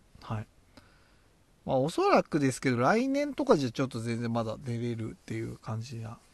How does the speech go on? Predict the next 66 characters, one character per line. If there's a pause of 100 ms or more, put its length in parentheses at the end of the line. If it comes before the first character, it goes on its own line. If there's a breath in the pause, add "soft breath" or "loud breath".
(180)
な
い (300)
感
じ
な
の
で、
あ
れ
で
す
け
ど。 (1500 soft breath)
な
ん
か
そ
う
い
う、 (840)
人
生
で
一
度
そ
の、
一
回
も
出
た
こ
と
の
な
い、 (1600)
大
会
で
一
回
も
出
た
こ
と
な
い
人
が
出
れ
る
っ
て
い
う
大
会
の、
な
ん
か
そ
の